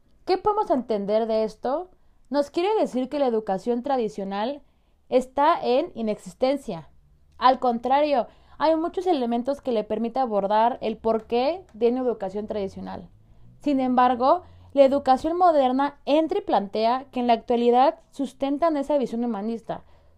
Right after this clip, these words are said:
sociocultural, en un proceso que se va construyendo poco a poco. En este contexto, entonces, el concepto de enseñanza-aprendizaje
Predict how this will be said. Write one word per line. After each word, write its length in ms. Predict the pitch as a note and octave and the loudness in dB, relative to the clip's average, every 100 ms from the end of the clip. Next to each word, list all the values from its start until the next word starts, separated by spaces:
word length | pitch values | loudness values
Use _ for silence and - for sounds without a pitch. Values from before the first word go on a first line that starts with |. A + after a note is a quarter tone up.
| - | 0
sociocultural, 880 | A#3 A#3 A3+ A3+ A3 G#3+ A3+ D4+ F4+ - _ _ - | 0 2 -2 -4 -2 0 2 0 -4 -18 _ _ -4
en 180 | C#4 D#4+ | 0 2
un 100 | F#4+ | 2
proceso 380 | G4+ E4 E4+ E4+ | 0 2 0 -2
que 80 | |
se 100 | A#3+ | -2
va 120 | A3+ A3+ | -2 0
construyendo 760 | B3+ A#3+ A#3 G#3+ A3+ A#3 A#3+ - - | -2 -4 -4 -2 -2 -2 -4 -6 -4
poco 240 | A#3+ A#3+ | -2 -2
a 100 | A#3 | -4
poco. 380 | A3 - F#3+ - _ _ _ - - - - - | -6 -10 -18 -18 _ _ _ -20 -20 -20 -18 -6
En 160 | B3+ | -2
este 200 | B3+ D#4 | 0 0
contexto, 760 | D#4+ D#4 D4 D4 - D4 D4+ - | 2 2 2 0 0 0 2 2
entonces, 640 | A#3+ B3 B3+ B3+ B3+ C#4+ | -2 -2 -2 -2 0 -2
el 140 | B3 A#3 | -2 -4
concepto 520 | A3 A3 C4+ - C#4+ | -6 -4 -8 -6 -4
de 320 | C4 G#3+ - | -2 -2 -4
enseñanza-aprendizaje 1200 | G#3+ G3+ G#3 G#3 B3 B3 A#3+ C#4 C#4+ C#4 B3 D#4 | -10 -10 -12 -8 -8 -6 -6 -4 -4 -4 -4 -8